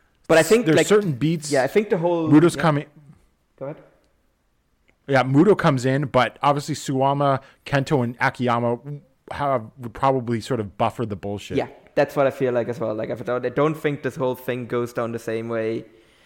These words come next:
Speaker 1: Like, there's just, like,
Speaker 2: No.
Speaker 1: because I think, like, Suwa-, like, I think Suwama, Akiyama, and Kento also would,
Speaker 2: Well
Speaker 1: like, stick together against Muto, and I don't, I feel like Muto was really good at basically just divide and conquering the entire Noah locker room.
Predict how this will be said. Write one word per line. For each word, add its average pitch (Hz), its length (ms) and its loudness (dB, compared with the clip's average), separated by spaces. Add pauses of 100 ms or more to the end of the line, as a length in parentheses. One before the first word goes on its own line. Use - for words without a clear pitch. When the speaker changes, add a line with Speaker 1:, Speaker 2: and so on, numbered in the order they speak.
(180)
Speaker 1:
Like, 120 120 -4
there's 139 180 2
just, 139 240 -2
like, 127 140 2
Speaker 2:
No. 101 140 -6
Speaker 1:
because 147 200 0
I 147 60 2
think, 160 240 0
like, 143 140 -2
Suwa-, 131 440 0
like, 123 220 -4 (360)
I - 40 -8
think 143 180 -4
Suwama, 127 380 -2
Akiyama, 117 420 -2
and 110 100 -6
Kento 120 260 -2
also 107 260 -4
would, 117 80 6
Speaker 2:
Well 202 120 8
Speaker 1:
like, 117 140 -4
stick - 320 -2
together 113 420 0
against 113 520 -2
Muto, 104 380 -10
and 110 100 -8
I - 20 -10
don't, 127 320 -4 (280)
I 127 40 -6
feel 156 220 2
like 143 120 2
Muto 139 360 0
was 120 180 -6
really 131 320 -4
good 120 280 2
at - 180 -6
basically 117 520 -4
just 110 320 -10
divide 113 340 -2
and 113 100 -8
conquering 113 480 -6
the 110 80 -6
entire 110 340 -6
Noah 110 260 -6
locker 110 300 -8
room. 95 240 -10